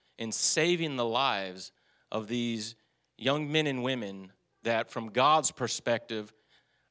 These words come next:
is, it's one of the most important, it, it is close to his heartbeat. We wanna find out all, you know, there's a lot of great promises to me,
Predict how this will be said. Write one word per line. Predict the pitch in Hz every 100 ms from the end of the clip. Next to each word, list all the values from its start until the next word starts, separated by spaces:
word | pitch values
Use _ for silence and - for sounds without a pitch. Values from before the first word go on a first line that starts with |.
| -
is, | 120 - -
it's | 127 -
one | 156
of | 170 135
the | 127 117 110 -
most | 135 151 147
important, | 131 - 175 175 139
it, | 127 - _ -
it | 165
is | 185 127
close | - - 180 196 -
to | 117
his | 110
heartbeat. | - 165 - - 90 - - _ _ _ _ _ _ _ _ _ -
We |
wanna | 160 165
find | - 151 175 175
out | 165 185 -
all, | 151 175 151
you | 147
know, | 135 131
there's | 127 139
a | 131
lot | 156 175
of | 117
great | 139 170 -
promises | 160 180 156 127 113 104
to | -
me, | 107 156 156 73